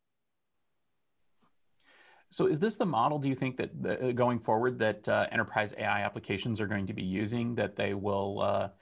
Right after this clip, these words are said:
be taking a, uh, you know, an existing model and then sort of applying it to a new set of data?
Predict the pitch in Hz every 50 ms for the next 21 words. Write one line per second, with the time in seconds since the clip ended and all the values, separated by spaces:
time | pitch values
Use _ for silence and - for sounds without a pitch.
0 | - - _ _ _ - 104 - 117 107 104 98 - - - - 110 113 110 -
1 | 117 110 107 107 107 107 - - - 113 104 101 101 98 98 98 98 98 95 98
2 | 95 95 - 107 98 95 95 98 98 101 101 - - 104 101 95 92 92 92 98
3 | 98 101 104 - - 104 101 101 98 95 101 98 - - 107 95 98 101 95 -
4 | - 101 95 95 101 98 95 95 - - - 107 98 98 101 101 104 104 104 101
5 | 101 95 - - 104 95 95 92 - 98 95 - 104 110